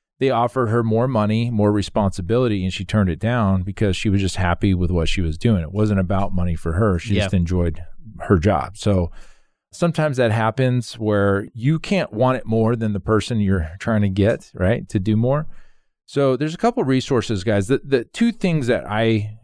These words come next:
Speaker 1: have done in the past here that, you know, we, we continue to do and we do with our coaching clients
Speaker 2: Mm-hmm.
Speaker 1: is the,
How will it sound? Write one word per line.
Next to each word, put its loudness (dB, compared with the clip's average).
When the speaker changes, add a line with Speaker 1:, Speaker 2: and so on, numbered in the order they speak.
Speaker 1:
have 0
done 2
in 0
the -4
past -2
here 2
that, -2
you -4
know, 2
we, 2
we 0
continue -2
to -2
do 2
and 0
we 0
do 2
with 0
our 0
coaching 0
clients 0
Speaker 2:
Mm-hmm. 0
Speaker 1:
is -2
the, 0